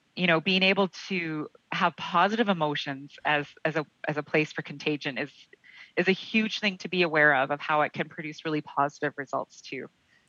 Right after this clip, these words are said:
It's not, it's not always about mitigating negative, uh, feelings.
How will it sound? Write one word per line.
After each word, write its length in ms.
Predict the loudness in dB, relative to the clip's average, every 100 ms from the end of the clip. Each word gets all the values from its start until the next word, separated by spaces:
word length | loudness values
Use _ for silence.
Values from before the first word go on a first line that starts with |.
| _
It's 80 | 0
not, 200 | 2 4
it's 160 | 2 2
not 120 | 2
always 160 | 4 4
about 200 | 0 0
mitigating 480 | -2 -2 2 0 2
negative, 440 | 0 0 -2 -4 -8 _ _ -10 -2
uh, 200 | 0 0
feelings. 640 | -2 -2 -2 -6 -10 -20